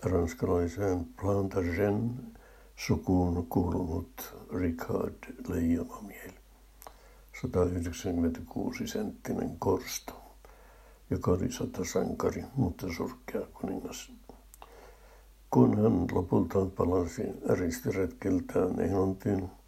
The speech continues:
kaikki oli ihanasti rempallaan ja valtion kassa ammutti tyhjänä. Richardin poissa ollessa Englantia hallitsi prinssi Juhana, kuninkaana Juhana Maaton,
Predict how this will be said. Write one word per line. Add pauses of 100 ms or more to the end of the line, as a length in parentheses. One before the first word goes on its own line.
(720)
kaikki
oli
ihanasti
rempallaan (360)
ja
valtion
kassa (420)
ammutti
tyhjänä. (2250)
Richardin
poissa
ollessa (440)
Englantia
hallitsi (180)
prinssi
Juhana, (840)
kuninkaana
Juhana (380)
Maaton,